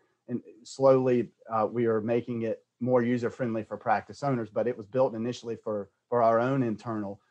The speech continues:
So we, if we take, if, if we have a negotiated fee schedule, we can just put it straight back into the software, and it spits out exactly how much better that negotiation,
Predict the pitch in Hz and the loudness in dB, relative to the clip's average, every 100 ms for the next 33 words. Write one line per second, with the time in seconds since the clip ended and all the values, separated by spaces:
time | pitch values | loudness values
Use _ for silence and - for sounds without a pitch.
0 | _ - 117 135 139 107 131 131 143 123 | _ 0 2 2 0 -2 -4 2 4 2
1 | 117 - _ _ - 147 127 110 101 101 | -2 -18 _ _ -2 2 4 4 2 4
2 | 123 104 - 139 131 107 110 123 107 - | 2 0 -2 0 2 2 2 -2 -6 -8
3 | - 104 - 127 120 110 107 120 107 95 | -4 -4 -2 -4 0 0 0 -4 -10 -8
4 | - 143 147 110 104 101 - _ - 123 | 2 4 4 0 0 -2 -12 _ -6 -6
5 | - - 127 135 120 113 104 117 120 101 | -4 -2 2 6 6 4 2 0 0 0
6 | 131 120 104 120 113 104 107 - _ 110 | 2 2 0 0 2 2 0 -4 _ -10
7 | 104 110 101 110 104 101 | -4 -4 -4 -6 -8 -8